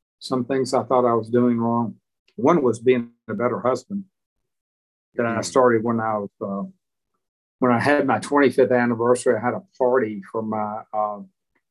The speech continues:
Speaker 1: twenty-fifth anniversary, and I heard my children talking about my wife, and I was like, "Man, I have just not done this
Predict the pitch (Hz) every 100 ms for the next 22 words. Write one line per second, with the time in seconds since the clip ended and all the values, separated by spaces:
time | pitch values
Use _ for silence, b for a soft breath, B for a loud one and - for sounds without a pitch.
0 | - - - 120 - 117 113 113 113 123
1 | - 110 104 - _ _ - 120 107 160
2 | 165 139 123 120 117 - - 151 123 107
3 | 120 120 113 196 - - 113 104 113 131
4 | 123 - 110 107 107 107 _ _ _ _
5 | _ _ _ _ _ _ _ - 143 113
6 | 127 190 180 - 107 - 110 - _ 123
7 | 120 139 143 - 113 110 120 127 113 107
8 | -